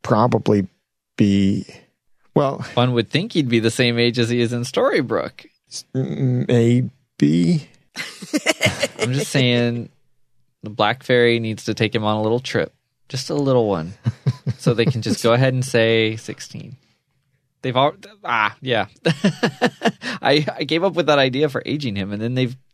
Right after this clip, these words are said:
Speaker 2: basically come up with a world where time moves differently.
Speaker 1: Yeah, and, and sixteen
Speaker 2: <laughs>
Speaker 1: would seem like the age for a young prince to be
Speaker 2: Yeah.
Speaker 1: knighted.
Speaker 2: Yeah.
Speaker 1: Sixteen or eighteen, somewhere around there, you
Speaker 2: Right.
Speaker 1: know.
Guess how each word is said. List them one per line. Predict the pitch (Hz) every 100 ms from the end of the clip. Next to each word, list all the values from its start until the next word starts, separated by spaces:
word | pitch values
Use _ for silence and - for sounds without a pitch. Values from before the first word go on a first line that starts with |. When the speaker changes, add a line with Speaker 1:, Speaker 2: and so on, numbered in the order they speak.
| _
Speaker 2:
basically | 127 143 147 131
come | 123 131
up | 131
with | 135
a | 123
world | 104 156 135 123
where | 123 147 - _
time | - 104 110
moves | 117 131
differently. | - - - -
Speaker 1:
Yeah, | 180 - - -
and, | 156
and | 160 160
sixteen | - 180 - 240 175 131 117
Speaker 2:
<laughs> |
Speaker 1:
would | 135 131
seem | - - 139 131
like | 110 104 95 87
the | 107
age | 110 107 95 92 - - - _ _
for | _ 110 104
a | -
young | 101 101 95 90
prince | - 104 90 - - - -
to | -
be |
Speaker 2:
Yeah. | - - -
Speaker 1:
knighted. | - 107 110 98 73 - - _
Speaker 2:
Yeah. | - - - _
Speaker 1:
Sixteen | - - - 101
or | 92
eighteen, | 98 - 95 95
somewhere | 113 101 87
around | 85 85
there, | 87 -
you | 139
Speaker 2:
Right. | 143 -
Speaker 1:
know. | 190